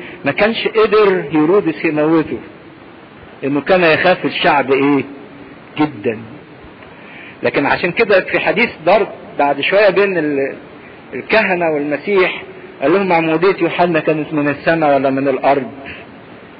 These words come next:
ما قدروش إيه؟ يجاوبوه. لأنهم لو قالوا من السماء، طب ما اعترفتوش بيه ليه؟ لو قالوا من الأرض،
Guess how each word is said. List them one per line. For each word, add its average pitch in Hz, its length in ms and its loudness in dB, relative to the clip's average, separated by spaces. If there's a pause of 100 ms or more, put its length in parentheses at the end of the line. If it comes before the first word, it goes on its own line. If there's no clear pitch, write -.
(480)
ما 131 100 2
قدروش 147 360 2
إيه؟ 143 340 4 (580)
يجاوبوه. 127 520 0 (580)
لأنهم 143 420 0
لو 143 140 4
قالوا 180 240 4
من 156 180 0
السماء، 196 460 0 (380)
طب 123 100 -2
ما 127 120 0
اعترفتوش 127 580 -2
بيه 143 180 -2
ليه؟ 131 520 0 (1400)
لو 120 120 2
قالوا 165 200 4
من 147 80 2
الأرض، 151 440 2